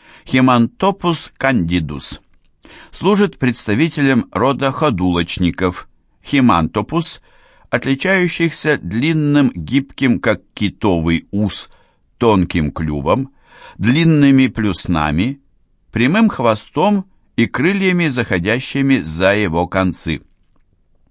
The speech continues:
Он живёт по берегам Средиземного моря и хотя предпочитает места с солёной водой,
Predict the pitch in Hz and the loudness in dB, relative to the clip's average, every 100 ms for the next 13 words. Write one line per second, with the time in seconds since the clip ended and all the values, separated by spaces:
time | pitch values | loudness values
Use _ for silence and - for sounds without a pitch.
0 | _ - 104 127 139 151 135 139 - 135 | _ -2 0 2 0 -2 -2 -2 -2 -4
1 | 131 123 104 98 117 - 117 113 107 87 | -2 -2 0 0 0 -4 -6 -2 -2 0
2 | 95 92 82 76 73 73 69 101 - _ | 2 2 0 -2 -2 -2 -2 -2 -4 _
3 | _ _ _ _ _ - 170 - 175 - | _ _ _ _ _ -2 -2 0 -4 0
4 | 180 165 156 156 135 139 - 147 143 139 | -2 0 -4 -6 -6 -6 -2 0 0 0
5 | 120 127 123 - 131 - 143 165 214 139 | 0 -2 -2 -2 -2 -2 -4 -2 0 0
6 | 87 73 67 73 73 | 0 -2 -4 -4 -6